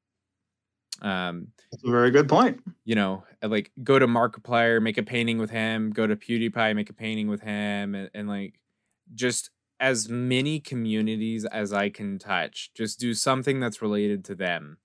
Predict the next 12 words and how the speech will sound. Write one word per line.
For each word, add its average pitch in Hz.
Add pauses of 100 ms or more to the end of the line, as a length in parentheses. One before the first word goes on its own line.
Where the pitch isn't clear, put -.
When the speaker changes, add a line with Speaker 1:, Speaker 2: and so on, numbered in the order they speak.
(920)
Speaker 1:
And 107
then 101
bring, 110
like, 113 (100)
have, 139 (300)
hopefully 113
they'll 98
support -
and 98
be 101
like, 98
"Hey, 110